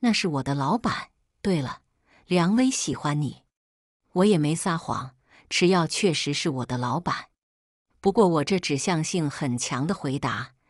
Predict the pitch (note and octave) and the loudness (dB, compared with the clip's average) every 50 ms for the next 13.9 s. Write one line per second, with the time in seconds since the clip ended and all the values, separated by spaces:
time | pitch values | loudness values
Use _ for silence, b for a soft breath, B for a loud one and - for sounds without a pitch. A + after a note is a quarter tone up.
0 | B B B B B B G#3+ F#3+ F3+ - - F3 F3+ G#3 A3 A#3 A3+ A3 G#3+ F#3+ | B B B B B B 4 4 4 2 0 0 0 2 2 4 2 4 4 2
1 | E3+ G3 G3 D#3+ D#3 C#3+ - G#3 E3 - - D3 C#3 C#3+ D#3+ F3+ D#3+ C#3 C#3 C3+ | 2 2 0 0 -2 0 0 0 0 0 -2 -4 -4 -2 -2 0 -2 0 -2 -2
2 | C3+ D3 D#3 B B B B B F3+ F3+ E3 F3 G#3+ A#3 C4+ C#4 C4 B3 B3+ B3+ | -4 -4 -6 B B B B B 2 2 2 4 2 2 2 2 0 -2 0 0
3 | D4 C#4+ C#4+ C#4 F3+ - - - C#3 B2 - C3+ B2+ C3+ - - B2+ B2+ - b | 2 2 4 2 0 -2 -4 -6 -6 -6 -6 -4 -4 -4 -4 -6 -8 -8 -8 b
4 | b b b b b b b b - - G3 F#3 F#3 D#3 - - - D3 D#3 D#3+ | b b b b b b b b -2 2 2 4 2 2 0 -2 -2 -4 -4 -2
5 | - C4 A3+ F#3+ E3+ F3 E3 C#3+ C3+ B2 A#2 - - - G3+ A3 B3 A#3+ E3+ - | -2 -2 0 0 2 2 0 0 0 -2 -4 -6 -6 -4 -2 -2 -2 -2 -6 -10
6 | - - - _ _ _ _ _ _ _ _ _ _ _ _ _ _ - - C4+ | -12 -14 -16 _ _ _ _ _ _ _ _ _ _ _ _ _ _ -4 2 2
7 | A#3 F#3+ F#3+ G#3+ G3+ - A3 F#3+ F#3 F3 - G#3 G3 F3+ - G#3 F#3+ F#3+ F#3 B | 4 4 4 2 2 0 0 0 0 0 0 0 -2 2 2 0 0 0 -4 B
8 | B B B B - - A#3+ G3 E3+ D3 D#3+ E3+ - - G3 F#3 E3+ D#3 - - | B B B B -4 0 2 2 2 2 2 0 0 0 0 0 0 0 -2 -2
9 | C#3 B2+ C#3 C#3+ C#3 B B B B B - - F#3+ E3 E3 - E3+ D#3+ D3+ C#3+ | -2 -2 -2 -2 -4 B B B B B -6 -4 -2 -2 0 -2 -2 -2 -2 -4
10 | - - C#3+ B2 C3 C3+ C3+ b b b b b - F#3+ A3+ A3+ - - D4+ G#3+ | -4 -4 -4 -2 -2 -2 -4 b b b b b -2 0 0 2 2 0 0 0
11 | E3 F3+ F3+ - D3 A#2+ - - F#3+ F3 F#3 F#3 - - B3 A#3 G3 D3 - - | 0 -2 -2 -4 -6 -6 -4 -2 0 0 0 0 -2 -2 -2 -2 -2 -2 -4 -4
12 | - A2+ - - - - _ _ _ _ _ _ _ _ _ _ _ _ - - | -6 -6 -8 -8 -12 -12 _ _ _ _ _ _ _ _ _ _ _ _ -6 0
13 | - D#4 D#4+ D#4+ B3+ D#3+ B2+ C3 C3+ - - A#2+ - - A#2+ A#2 - | 2 4 4 4 4 2 0 0 -2 -4 -4 -6 -4 -4 -6 -6 -6